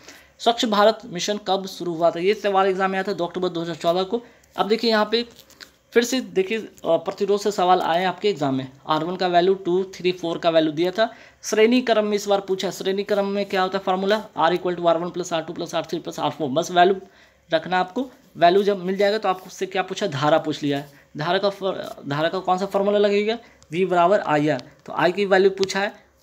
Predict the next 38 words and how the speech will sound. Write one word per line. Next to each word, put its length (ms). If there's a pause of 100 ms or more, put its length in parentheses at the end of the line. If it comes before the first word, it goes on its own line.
(120)
तो 200
आई 160
को, 320 (340)
I 20
equal 280
to 80
क्या 100
आ 20
जाएगा? 240
V 60
बटा 300
R, 60 (300)
दो 160
बटा 200
बारह, 320 (480)
सॉरी, 200
छः 180
बटा 180
बारह, 220
क्योंकि 260
वोल्ट 240
तो 100
दिया 180
हुआ 140
है 80
आपका, 260 (400)
तो 60
बारह 240
हो 120
जाएगा, 220
वन 160
बटा 220
टू 240
एम्पियर 300
इसका 200 (120)
आंसर 220
हो 120
जाएगा। 240